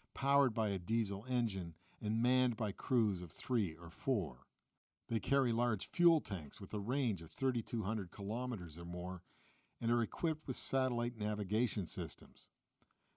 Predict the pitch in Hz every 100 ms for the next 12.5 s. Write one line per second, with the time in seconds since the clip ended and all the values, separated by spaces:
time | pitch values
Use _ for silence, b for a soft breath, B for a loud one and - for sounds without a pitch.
0 | - 113 101 143 165 151 147 135 - -
1 | - 131 98 82 - b b 104 107 104
2 | - 127 123 113 127 - 85 87 - -
3 | 127 92 - - _ _ _ _ _ _
4 | _ _ _ 123 107 185 202 135 85 78
5 | 73 - 85 - 92 82 87 107 117 107
6 | 104 - 117 - - 180 180 151 135 131
7 | 120 92 78 82 82 85 - 117 - 120
8 | 113 101 - 90 80 73 B B B -
9 | 101 95 101 98 117 123 131 117 b b
10 | b 113 127 95 76 67 - 110 98 104
11 | 123 131 - 123 120 - 123 113 110 104
12 | 104 95 - 69